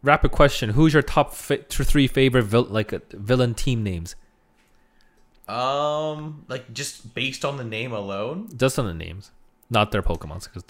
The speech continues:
Speaker 1: everyone Pokemon sucks.
Speaker 2: Uh, Team Rocket is classic. It just works. Um,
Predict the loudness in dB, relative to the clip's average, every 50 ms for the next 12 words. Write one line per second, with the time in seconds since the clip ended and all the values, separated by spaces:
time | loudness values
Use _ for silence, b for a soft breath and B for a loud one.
0 | -16 -14 -14 -14 -12 -14 -10 -8 -8 -8 -8 -10 -14 -14 -12 -10 -8 -4 -4 -2
1 | 0 0 0 0 0 -2 -4 -6 -12 -20 _ _ _ -4 -4 -2 -2 0 2 2
2 | 4 2 2 0 0 -2 -2 0 -2 -4 -8 -14 -16 -16 -12 -10 -8 -6 -6 -6
3 | -8 -10 -10 -12 -10 -10 -12 -12 -16 -20 -20 _ _ _ -14 -14 -14 -14 -12 -10
4 | -8 -6 -6 -6 -8 -10 -14 -14 -14 -14 -14 -16 -18 _ _ -8 -6 -6 -4 -4
5 | -4 -4 -6 -6 -10 -12